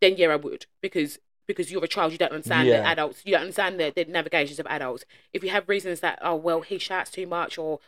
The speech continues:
Speaker 1: "I just don't think he's right for you," or, do you know what I mean?
Speaker 2: Yeah.
Speaker 1: Then I'll, maybe I'll take it on
Speaker 2: You kind
Speaker 1: board.
Speaker 2: of, yeah, you'll be like,
Speaker 1: But if
Speaker 2: "Okay,
Speaker 1: you're
Speaker 2: this
Speaker 1: just like,
Speaker 2: child's hearing
Speaker 1: Yeah.
Speaker 2: something different that
Speaker 1: You
Speaker 2: I'm
Speaker 1: know?
Speaker 2: not hearing." Yeah,
Speaker 1: But,
Speaker 2: yeah, yeah.
Speaker 1: um, if, if it's just that, "Well, he's just not my dad and I love my dad,"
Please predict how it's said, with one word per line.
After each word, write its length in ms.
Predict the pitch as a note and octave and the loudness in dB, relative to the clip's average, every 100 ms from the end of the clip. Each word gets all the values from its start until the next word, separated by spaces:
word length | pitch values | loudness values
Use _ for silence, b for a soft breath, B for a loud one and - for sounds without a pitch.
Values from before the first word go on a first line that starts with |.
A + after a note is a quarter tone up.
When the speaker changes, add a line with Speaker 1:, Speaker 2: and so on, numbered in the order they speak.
| _ | _
Speaker 1:
"I 80 | D#3+ | -4
just 120 | - | -2
don't 140 | - D3 | -4 -4
think 100 | - | -6
he's 140 | D#3 | -6
right 200 | G3 G3+ | -4 -4
for 100 | - | -6
you," 320 | F#3+ F#3 F#3 | -6 -4 -4
or, 300 | F3 D#3 D3+ - | -2 0 0 -2
do 80 | G#3+ | 0
you 40 | |
know 60 | G#3+ | 2
what 40 | |
I 40 | C#3 | 10
mean? 100 | C3+ | 12
Speaker 2:
Yeah. 80 | B2 | 12
Speaker 1:
Then 160 | A3 | 10
I'll, 100 | A3 | 6
maybe 240 | G#3+ G#3 G3+ | 4 4 4
I'll 100 | F#3+ | 2
take 200 | G#3 F#3 | 0 -2
it 80 | - | 4
on 80 | |
Speaker 2:
You 80 | C#3 | 6
kind 200 | - C#3+ | 8 8
Speaker 1:
board. 80 | A#2 | 8
Speaker 2:
of, 40 | A#2+ | 10
yeah, 100 | C3+ | 12
you'll 220 | B2 A#2+ | 12 10
be 60 | B2+ | 8
like, 140 | A#2 | 8
Speaker 1:
But 100 | C#3 | 8
if 40 | - | 8
Speaker 2:
"Okay, 100 | B2 | 8
Speaker 1:
you're 80 | A#2+ | 8
Speaker 2:
this 80 | B2+ | 6
Speaker 1:
just 40 | - | 4
like, 80 | B2 | 2
Speaker 2:
child's 480 | C#3 B2+ A2+ G2+ - | 8 10 10 6 2
hearing 440 | B2+ A2+ G#2+ G#2 | 6 8 6 4
Speaker 1:
Yeah. 320 | G#2+ - G3 D3+ | 6 8 8 6
Speaker 2:
something 280 | B2 A#2 | 4 2
different 560 | G#2 C3 - A2+ G#2+ C#2+ | 4 4 6 4 4 4
that 180 | G#2+ - | 0 6
Speaker 1:
You 60 | |
Speaker 2:
I'm 300 | A#2+ D#3+ G3+ | 10 10 10
Speaker 1:
know? 60 | A#2 | 6
Speaker 2:
not 100 | A2+ | 6
hearing." 420 | G2+ G#2+ G2 G2 G#2+ | 0 -2 0 0 4
Yeah, 180 | A2+ | 6
Speaker 1:
But, 60 | G2+ | 8
Speaker 2:
yeah, 120 | - F#3 | 6 6
yeah. 40 | |
Speaker 1:
um, 80 | G3 - _ | 2 -6 _
if, 200 | A#3+ A3+ | -6 -6
if 220 | A#3+ E4+ A3 | -4 -4 -4
it's 120 | - | -6
just 140 | A#3 | -6
that, 140 | G3+ G#3 | -6 -2
"Well, 120 | A3 | -2
he's 140 | G3 G#3+ | -2 -2
just 120 | G#3 | -4
not 120 | A#3 | -6
my 100 | G#3 | -4
dad 240 | A3 F3+ | 0 -2
and 100 | E3 | -2
I 60 | F3 | -4
love 180 | F3 E3+ | -2 -2
my 80 | E3+ | 0
dad," 360 | F#3+ B2+ C#3+ | 0 0 -2